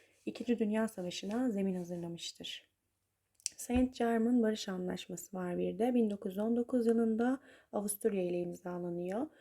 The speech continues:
Bu anlaşma ile Avusturya gücünü kaybetmiştir ve kendisinden Macaristan toprakları koparılmıştır. Nöye Anlaşması yine bin dokuz yüz on dokuz yılında Bil-, Bulgaristan'la yapılıyor.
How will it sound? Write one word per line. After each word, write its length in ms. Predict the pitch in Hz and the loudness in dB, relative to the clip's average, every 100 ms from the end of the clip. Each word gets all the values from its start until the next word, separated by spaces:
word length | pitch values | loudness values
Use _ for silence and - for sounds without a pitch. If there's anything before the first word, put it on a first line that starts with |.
| - - - | -20 -4 2
Bu 60 | |
anlaşma 480 | 262 254 190 - 180 | 4 4 2 -4 -6
ile 240 | 180 233 - | 0 0 0
Avusturya 580 | 208 208 - 226 190 220 | -4 -6 -4 -4 -2 0
gücünü 320 | 202 202 220 | -2 0 -2
kaybetmiştir 1000 | 226 202 180 180 - - - - 262 240 | -2 -2 0 -2 -6 -10 -10 -4 -2 2
ve 240 | 226 247 254 _ - _ | 2 2 -2 _ -20 _
kendisinden 560 | - 220 190 - 196 202 | 0 2 0 -4 -4 -2
Macaristan 840 | 202 196 196 - - 214 240 254 | -2 -2 -4 -6 -4 0 0 -2
toprakları 560 | - 190 185 - 214 226 | -6 -8 -8 -4 -2 -2
koparılmıştır. 1080 | 202 - 185 180 180 - - - - - _ _ _ _ - _ - | -4 -2 0 -2 -6 -10 -8 -6 -8 -12 _ _ _ _ -20 _ 0
Nöye 360 | 254 269 254 202 | 2 4 4 2
Anlaşması 680 | 185 180 185 - 190 - | 0 -4 -4 -6 -6 0
yine 200 | 240 226 | 2 4
bin 140 | 214 202 | 4 0
dokuz 220 | - 196 | -2 -4
yüz 120 | 190 | -2
on 80 | 208 | -2
dokuz 320 | 220 240 240 | 0 -2 -4
yılında 640 | 220 233 208 214 214 240 220 | -6 -4 -2 -4 -2 -2 0
Bil-, 160 | 208 196 - | -2 -4 -8
Bulgaristan'la 640 | 196 202 202 - 180 175 | -4 -4 -6 -8 -8 -6
yapılıyor. 640 | 170 175 - 175 180 226 | -8 -10 -12 -10 -6 -4